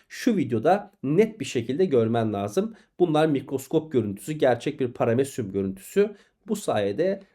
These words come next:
fazla suyu atabiliyor. Ve biz bu sayede bunu anlatıp, e, on birinci günün üçüncü videosunu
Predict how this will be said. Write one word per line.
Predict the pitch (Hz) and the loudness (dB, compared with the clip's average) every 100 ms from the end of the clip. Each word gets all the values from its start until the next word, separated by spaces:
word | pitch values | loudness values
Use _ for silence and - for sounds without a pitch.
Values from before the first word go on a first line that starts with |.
| _ | _
fazla | - 143 151 143 151 | -2 2 2 4 0
suyu | - 113 135 180 - | 0 -2 0 0 -2
atabiliyor. | 120 - 175 131 123 92 - - - _ _ - | -8 -4 -4 -2 0 0 -2 -12 -20 _ _ -6
Ve | 110 | -2
biz | 151 185 - _ | 0 -2 -4 _
bu | 156 | -8
sayede | 156 139 95 95 147 175 - _ _ - | 2 4 4 4 4 4 0 _ _ 0
bunu | 175 147 | 4 4
anlatıp, | 120 101 - 196 190 _ _ _ - | 4 2 4 4 2 _ _ _ -2
e, | 139 131 127 123 - | 2 4 4 2 6
on | 196 180 147 | 8 8 8
birinci | 127 123 113 110 110 117 | 2 2 2 0 -4 2
günün | 165 151 160 - | 4 6 2 -4
üçüncü | - 170 143 | -6 -2 0
videosunu | 120 113 110 120 135 175 185 | 0 -2 -2 0 2 0 -2